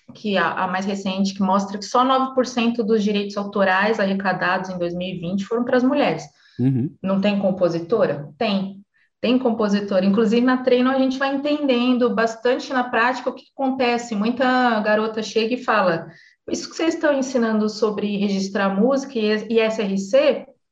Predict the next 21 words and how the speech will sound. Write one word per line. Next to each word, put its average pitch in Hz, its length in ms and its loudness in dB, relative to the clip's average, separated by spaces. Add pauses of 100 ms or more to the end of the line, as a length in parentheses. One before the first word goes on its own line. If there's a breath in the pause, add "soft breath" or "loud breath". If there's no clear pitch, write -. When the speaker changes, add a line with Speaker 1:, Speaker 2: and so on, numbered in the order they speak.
(160)
Speaker 1:
alguém 277 500 2
fez 294 260 -8
pra 320 220 -2
mim." 262 360 0
Ah, 233 220 0
então 220 320 -6
Speaker 2:
Ah. 202 60 0
Speaker 1:
pronto, 226 380 0
o - 40 -4
dinheiro 202 480 2
tá 226 100 0
indo 220 120 2
pra 214 100 -8
essa 233 120 -2
pessoa. 262 680 -2 (280 loud breath)
E 202 60 0
geralmente 240 540 2
é - 20 0
um 311 80 -2
cara. 330 560 0
<laughs> - 160 2